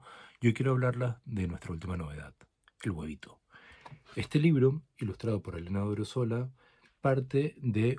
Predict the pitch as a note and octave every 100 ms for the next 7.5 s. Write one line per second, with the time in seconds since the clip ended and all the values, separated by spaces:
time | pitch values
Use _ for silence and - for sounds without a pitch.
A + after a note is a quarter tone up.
0 | - A2+ A#2 B2 A2+ G#2 A#2 G2+ F2+ F2+
1 | E2 - F#2 A2+ A#2+ A#2 G2 A#2 A2+ G2
2 | G2 G2+ F#2+ - G#2 G2 A2 - - -
3 | _ - G#2+ G2+ G2+ G#2+ G#2+ B2+ D3 D#3
4 | _ _ _ - F2+ A2 G#2 A2 B2+ -
5 | G#2+ A2 - G2 - G#2 - F2+ F#2+ G2+
6 | G#2 G2+ A2 A#2+ - A#2 - - G#2+ F2+
7 | F#2 A2+ A2 A#2 D3